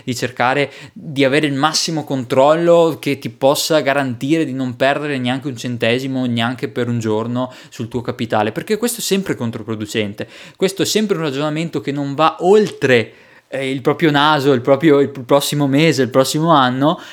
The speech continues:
e che quindi ci porta ad essere miopi, ad essere sempre scoperti rispetto ai grandi rischi e le, e i grandi cambiamenti che la vita di tutti riserva, ecco, nel corso del tempo.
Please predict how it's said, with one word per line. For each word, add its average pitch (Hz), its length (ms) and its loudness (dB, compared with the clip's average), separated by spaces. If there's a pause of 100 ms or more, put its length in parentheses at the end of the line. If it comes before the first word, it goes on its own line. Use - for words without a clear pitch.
(180)
e 180 140 -2
che - 160 -10
quindi 196 340 2
ci 185 120 -6
porta 160 280 -2
ad 156 80 0
essere 156 300 -2
miopi, 147 420 0
ad 165 80 2
essere 147 320 0
sempre 135 300 -4
scoperti 135 840 -2 (200)
rispetto 131 640 0
ai 117 240 4 (240)
grandi 131 520 0
rischi 127 380 0
e 139 40 2
le, 127 140 0
e 131 80 -4
i 123 100 -2
grandi 139 340 -2
cambiamenti 131 600 -2
che 123 160 -2
la 120 100 2
vita 123 260 -2
di 120 140 -4
tutti 117 300 -8
riserva, 104 600 -2
ecco, 107 200 -6
nel 110 160 -2
corso 113 280 -6
del 110 180 -4
tempo. 104 380 -4